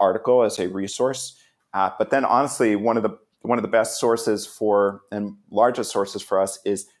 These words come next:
people who have used the service and then post about it on, um, Tumblr, Reddit.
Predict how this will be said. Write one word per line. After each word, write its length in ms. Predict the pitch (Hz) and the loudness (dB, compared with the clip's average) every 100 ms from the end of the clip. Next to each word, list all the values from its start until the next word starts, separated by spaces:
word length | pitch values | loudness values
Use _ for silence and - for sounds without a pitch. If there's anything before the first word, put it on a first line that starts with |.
| _ | _
people 260 | - 127 120 | -6 -2 0
who 60 | |
have 160 | 101 92 | 0 0
used 260 | 113 113 - | -4 -2 -4
the 80 | |
service 600 | 107 110 107 - - - _ _ _ _ _ _ _ _ - - | -2 -2 0 0 -2 -12 _ _ _ _ _ _ _ _ -20 -4
and 140 | 107 107 | -2 0
then 120 | 101 | -2
post 340 | - 110 - | 0 0 0
about 220 | 107 107 | 2 4
it 140 | 107 107 | 4 2
on, 380 | 101 101 98 98 - _ _ 92 | 0 0 -2 -6 -14 _ _ -2
um, 280 | 92 95 - - | -2 -2 -6 -4
Tumblr, 640 | - 127 117 104 101 101 - | 0 2 4 4 2 -2 -4
Reddit. 440 | 113 107 104 101 | 2 4 4 2